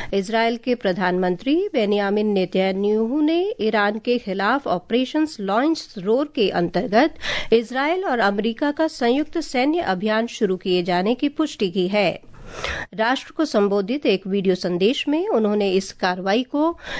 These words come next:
ईरान से उत्पन्न अस्तित्व के संकट से निपटने के लिए आवश्यक बताया।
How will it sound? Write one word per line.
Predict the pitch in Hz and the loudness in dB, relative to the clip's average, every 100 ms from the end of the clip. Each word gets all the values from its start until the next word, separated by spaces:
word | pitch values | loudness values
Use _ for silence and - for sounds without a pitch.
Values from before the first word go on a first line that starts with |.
| - | -6
ईरान | 240 262 294 320 | -2 0 0 -2
से | 339 | -2
उत्पन्न | 285 214 - 254 262 302 | 0 0 -2 -2 0 2
अस्तित्व | 302 196 - 262 269 302 | 0 -2 -2 0 0 0
के | 311 | 0
संकट | 294 208 180 226 240 | 0 -2 -2 -2 0
से | 294 | 0
निपटने | 262 185 190 190 247 254 | 0 0 0 -2 0 0
के | 285 | 0
लिए | 277 311 - | 0 -2 0
आवश्यक | 240 226 202 190 185 | 0 0 -2 -4 -2
बताया। | 180 185 180 165 - | -2 0 0 0 -4